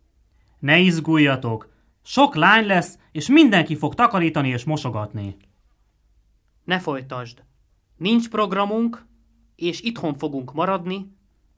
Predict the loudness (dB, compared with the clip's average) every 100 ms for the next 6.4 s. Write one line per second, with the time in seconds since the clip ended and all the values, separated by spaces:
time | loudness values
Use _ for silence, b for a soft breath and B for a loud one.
0 | _ _ _ -6 -6 -8 -10 -12 -10 -8
1 | -2 -2 -4 -10 -20 _ _ _ _ 0
2 | 0 0 -4 -4 -2 -2 -2 -6 -12 -12
3 | -16 -20 -20 _ _ _ _ _ _ _
4 | _ _ _ _ _ -6 2 4 4 2
5 | 0 2 2 0 -4 -8 -2 -2 0 0
6 | -2 -2 -6